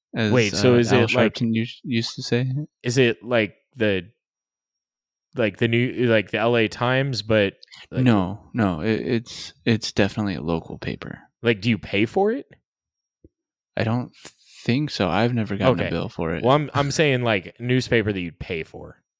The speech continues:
Speaker 2: right?
Speaker 1: Gotcha,
Speaker 2: Like,
Speaker 1: gotcha.
Speaker 2: I
Speaker 1: And
Speaker 2: forget
Speaker 1: that's why
Speaker 2: what
Speaker 1: you see
Speaker 2: the
Speaker 1: New York
Speaker 2: paper in,
Speaker 1: Times or
Speaker 2: in
Speaker 1: L A
Speaker 2: our
Speaker 1: Times or, uh, I think it was, uh, something Bulletin.
Speaker 2: Daily Bulletin. There you
Speaker 1: Yeah.
Speaker 2: go. Thank you. I couldn't remember. That was, like, our local newspaper.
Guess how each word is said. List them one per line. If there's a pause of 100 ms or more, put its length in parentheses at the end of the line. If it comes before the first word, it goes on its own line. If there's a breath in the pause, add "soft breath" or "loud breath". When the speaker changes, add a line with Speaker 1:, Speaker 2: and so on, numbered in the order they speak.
Speaker 2:
right?
Speaker 1:
Gotcha,
Speaker 2:
Like, (100)
Speaker 1:
gotcha. (480)
Speaker 2:
I
Speaker 1:
And
Speaker 2:
forget
Speaker 1:
that's
why
Speaker 2:
what
Speaker 1:
you
see
Speaker 2:
the
Speaker 1:
New
York
Speaker 2:
paper
in,
Speaker 1:
Times
or
Speaker 2:
in
Speaker 1:
L
A
Speaker 2:
our
Speaker 1:
Times
or, (520 loud breath)
uh, (100)
I
think
it
was,
uh, (760)
something
Bulletin. (540)
Speaker 2:
Daily
Bulletin. (280)
There
you
Speaker 1:
Yeah.
Speaker 2:
go. (180)
Thank
you. (600)
I
couldn't
remember.
That
was,
like,
our
local (220)
newspaper.